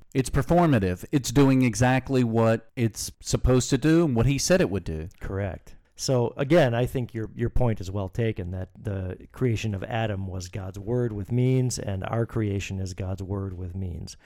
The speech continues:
Speaker 2: uh, just in a slightly different phrasing. So the point is, though, that God is the creator of our human nature.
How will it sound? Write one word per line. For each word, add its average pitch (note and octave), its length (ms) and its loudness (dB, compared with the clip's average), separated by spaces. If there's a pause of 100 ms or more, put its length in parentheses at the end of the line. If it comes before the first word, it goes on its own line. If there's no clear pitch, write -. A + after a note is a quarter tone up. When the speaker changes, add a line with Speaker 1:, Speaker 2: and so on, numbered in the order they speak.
(300)
Speaker 2:
uh, F#2 200 -6
just G2+ 260 -10
in G2 100 -6
a F2+ 60 -10
slightly G#2 420 -12
different G2 380 -10
phrasing. B2 520 -8 (320)
So D3 380 -2
the D3 120 -6
point A#3+ 300 -2
is, G#2 180 -6
though, F#2 260 -8
that A#2 180 -8
God C#3 300 2
is C3+ 240 0
the C3+ 140 -2
creator C3+ 800 -4
of A2+ 340 -4
our A2 440 -6 (320)
human A#2 640 -2 (260)
nature. A2 600 -4